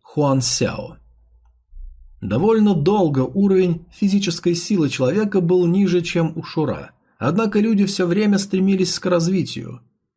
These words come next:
После встречи с ними ещё целое поколение люди были хуже их, но затем были открыты святилища, и люди стали намного быстрее увеличивать свой уровень физической силы.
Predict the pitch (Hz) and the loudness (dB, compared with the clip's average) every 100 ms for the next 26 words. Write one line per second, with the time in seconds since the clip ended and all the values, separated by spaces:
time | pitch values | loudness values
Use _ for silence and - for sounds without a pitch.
0 | _ 147 147 143 127 151 170 - 101 - | _ -2 0 -2 -4 -2 -2 -2 -4 -2
1 | 175 139 98 85 151 - 180 175 147 131 | 0 0 0 -4 -8 -4 0 0 0 -2
2 | 123 113 180 127 92 90 175 196 175 165 | -2 0 2 2 -2 -2 0 2 2 2
3 | 185 180 - 233 139 95 82 - - _ | 2 0 0 -2 0 -2 -6 -12 -20 _
4 | _ 101 101 95 151 185 165 - - 90 | _ -6 -6 -4 -2 -2 -4 -10 -8 -2
5 | 185 185 175 185 208 196 185 196 196 214 | 2 2 0 2 2 0 0 -2 0 -2
6 | - - - - - _ _ 95 127 170 | -2 -6 -12 -16 -20 _ _ -2 0 2
7 | 165 - 175 170 165 160 185 170 151 147 | 0 0 0 2 2 2 2 0 0 -2
8 | - 170 190 190 175 _ 226 208 190 175 | -2 -2 0 0 -2 _ 0 2 0 -2
9 | 180 175 - 180 165 165 190 180 180 165 | -2 -2 0 0 0 0 0 2 0 -2
10 | - - 226 180 170 156 - 165 160 - | -8 -6 0 0 0 -4 -2 -2 -2 -4
11 | 104 - - | -6 -6 -16